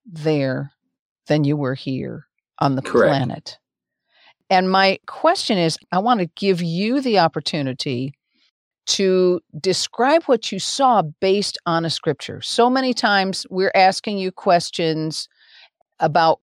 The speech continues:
Speaker 1: what was it like or what did you see?
Speaker 2: Mm-hmm.
Speaker 1: Then we might say, "Well, what's the scripture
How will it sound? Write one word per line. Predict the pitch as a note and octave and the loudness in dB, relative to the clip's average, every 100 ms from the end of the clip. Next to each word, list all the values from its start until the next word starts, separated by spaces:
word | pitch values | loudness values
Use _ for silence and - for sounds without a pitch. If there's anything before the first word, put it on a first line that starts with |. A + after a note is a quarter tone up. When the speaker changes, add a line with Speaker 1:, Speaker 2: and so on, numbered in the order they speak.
| _ | _
Speaker 1:
what | D#3 F3 | 0 2
was | F#3 F3 | 2 2
it | A3 | 0
like | D#3 F3 E3 D#3+ - | 2 2 2 0 0
or | D#3 D#3+ | 4 4
what | D3 E3+ | 4 2
did | G#3 F#3+ | 2 -2
you | |
see? | G#3+ - F#3+ E3+ E3 E3 _ _ _ - | -4 -2 -2 -2 -4 -8 _ _ _ 2
Speaker 2:
Mm-hmm. | A2 G#2 A#2+ D3+ _ _ | 2 4 2 0 _ _
Speaker 1:
Then | E3 G3+ A3+ | 0 2 2
we | G#3+ | 2
might | G3+ F#3+ | 2 0
say, | - F#3 E3+ | 2 2 4
"Well, | E3+ F3 E3+ F3+ | 4 4 4 0
what's | A3 C4+ - | 0 0 0
the | A#3 | 0
scripture | - - A#3 - - F3+ E3 E3 | -2 2 2 2 0 2 0 -2